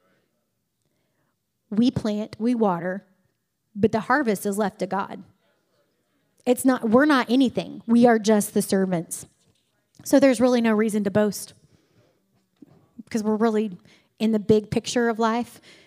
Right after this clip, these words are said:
we will return to dust. The third thing he talks about is quarreling. Paul writes in verse four that their quarreling was another reason that he saw them as unspiritual.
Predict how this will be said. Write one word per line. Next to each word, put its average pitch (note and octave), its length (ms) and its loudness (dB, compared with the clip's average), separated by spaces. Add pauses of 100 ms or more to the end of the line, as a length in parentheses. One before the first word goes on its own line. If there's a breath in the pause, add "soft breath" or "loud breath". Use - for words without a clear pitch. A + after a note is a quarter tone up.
we G#3 540 0 (360)
will G#3 280 -2
return G#3 360 -4
to F#3 60 -4
dust. - 480 -8 (1800 soft breath)
The C#4 80 0
third F4 280 4
thing D4+ 340 4
he - 120 -4
talks A#3+ 300 0
about G#3+ 180 0
is A3 100 -2
quarreling. G#3 760 -2 (460)
Paul B3 240 6
writes A#3+ 300 2
in A#3 100 0
verse A3 220 0
four A#3+ 340 6
that G#3+ 160 -2
their F#3+ 160 -2
quarreling G3 960 0 (540 soft breath)
was G#3+ 160 2
another A#3 360 4
reason A3 520 2
that G3 240 -2
he B3 200 -2
saw G#3 440 2
them F#3 340 -2
as F#3+ 320 -6
unspiritual. G3+ 840 -2